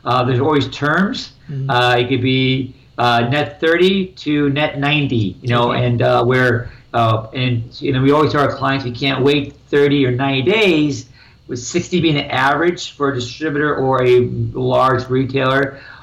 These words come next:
Speaker 1: uh, offer a terms discount. So maybe it's, uh, one percent, thirty, net sixty.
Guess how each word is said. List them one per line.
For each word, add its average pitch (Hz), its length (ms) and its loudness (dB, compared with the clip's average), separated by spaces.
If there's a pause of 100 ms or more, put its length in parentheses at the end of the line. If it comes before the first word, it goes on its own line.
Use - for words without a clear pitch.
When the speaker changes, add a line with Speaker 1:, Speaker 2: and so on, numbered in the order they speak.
(160)
Speaker 1:
uh, 117 320 2
offer 135 640 0
a 120 480 2 (300)
terms 143 500 -2
discount. 175 680 -2 (320)
So 131 120 -6
maybe 143 260 2
it's, 143 220 0 (360)
uh, 120 240 4
one 131 380 0
percent, 147 560 -6 (100)
thirty, 147 400 2
net 131 260 -2
sixty. - 600 -6